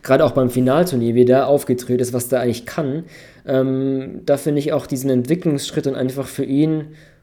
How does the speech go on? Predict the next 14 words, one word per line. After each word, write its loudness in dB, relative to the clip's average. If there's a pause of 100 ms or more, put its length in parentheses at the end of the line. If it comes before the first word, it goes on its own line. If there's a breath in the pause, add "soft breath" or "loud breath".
auch, -14 (200)
ah, -4
weiß -6
ich, -6
ein -2
bisschen -6
schade 2
und 2
auch -2
so, 2 (400 loud breath)
weiß 4
ich 0
nicht, 0
ähm, 0